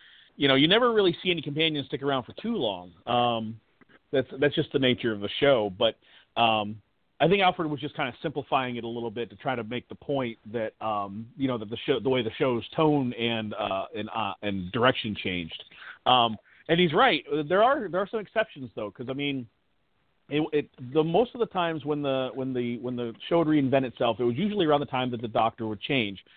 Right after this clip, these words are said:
because you'd get some new writers in, you'd get a new actor in, so you had to give him a new personality. But that wasn't always the case. There, there are two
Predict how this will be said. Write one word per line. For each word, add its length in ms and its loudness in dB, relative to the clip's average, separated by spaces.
because 320 4
you'd 160 -4
get 160 -4
some 80 -8
new 120 -6
writers 440 4
in, 280 2
you'd 120 -6
get 120 -2
a 80 -4
new 160 -4
actor 440 -2
in, 200 -2
so 60 -10
you 100 -4
had 120 -8
to 100 -12
give 120 0
him 120 0
a 40 -2
new 120 0
personality. 760 0
But 120 2
that 60 4
wasn't 240 4
always 220 -2
the 80 -6
case. 300 -2
There, 180 -2
there 160 -2
are 80 -4
two 320 -8